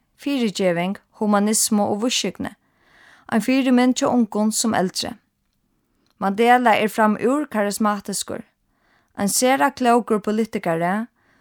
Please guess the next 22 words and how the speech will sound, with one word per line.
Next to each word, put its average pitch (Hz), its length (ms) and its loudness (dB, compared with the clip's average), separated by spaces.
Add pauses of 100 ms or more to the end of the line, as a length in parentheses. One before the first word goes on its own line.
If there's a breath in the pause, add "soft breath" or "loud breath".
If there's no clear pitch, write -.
(160)
og - 160 -2
eitt 240 100 -2
menniskja 262 640 4
við 196 100 -2
sera 269 460 0
høgum 208 420 2
persónligum 190 640 -2
morali 175 540 2 (560 soft breath)
og - 100 0
einum 233 240 4
persónligum 240 800 0
og 196 100 -8
politiskum 233 640 -4
dirvi 214 400 0 (240)
sum 220 320 0
neyvan 254 400 2
hevur 214 160 -2
sín 220 240 0
líka 220 480 0
millum 180 320 -4
heimsins 180 480 -4
statsmenn. - 540 -6